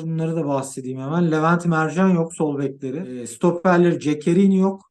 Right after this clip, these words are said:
Ve aynı zamanda son dönemde oynatılan ön liberoları Kurbelis de yok. E, dolayısıyla bir savunmada birbirleriyle uyum anlamında sorun yaşayacak,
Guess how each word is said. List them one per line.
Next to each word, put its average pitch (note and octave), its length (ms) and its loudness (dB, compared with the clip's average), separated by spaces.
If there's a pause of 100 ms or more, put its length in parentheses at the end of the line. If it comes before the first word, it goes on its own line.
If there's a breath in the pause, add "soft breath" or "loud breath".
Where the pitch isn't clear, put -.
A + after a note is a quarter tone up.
Ve D#3 60 -6
aynı F#3 280 2
zamanda E3+ 440 -2
son F3 300 -4
dönemde F3 640 -2
oynatılan D#3+ 680 -6
ön F3 240 4
liberoları D#3+ 500 2
Kurbelis D#3+ 580 -2
de C3 60 -6
yok. C3 260 -4
E, C3 120 -14
dolayısıyla E3+ 600 2
bir F#3+ 200 4
savunmada E3+ 840 -2 (100)
birbirleriyle E3 640 2
uyum F3 300 4
anlamında E3 720 -2 (260)
sorun D#3 260 -4
yaşayacak, E3+ 640 -4